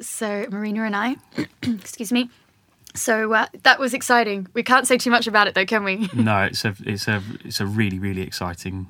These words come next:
Speaker 2: um, concept, actually, and I can't wait for, for you guys to start making the, uh, reality.
Speaker 1: Yeah, I can't
Speaker 2: Mm.
Speaker 1: either. It was such a, a goosebump moment, really, when that happened. But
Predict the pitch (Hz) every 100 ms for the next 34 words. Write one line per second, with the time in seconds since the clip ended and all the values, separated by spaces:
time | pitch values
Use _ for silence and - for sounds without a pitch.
0 | - 98 92 90 98 101 - 92 - -
1 | - - - 90 - - - _ 92 92
2 | 90 - 92 - 90 92 92 - 95 98
3 | _ - 92 92 95 95 - - 98 90
4 | - 101 95 92 92 92 92 90 98 95
5 | 92 _ _ 98 104 104 - 104 _ -
6 | 233 247 226 208 196 202 190 190 190 185
7 | 233 247 320 349 320 220 - 202 190 -
8 | _ _ - - - 240 262 - 180 -
9 | 190 190 185 - 175 170 175 175 170 180
10 | 190 185 175 180 233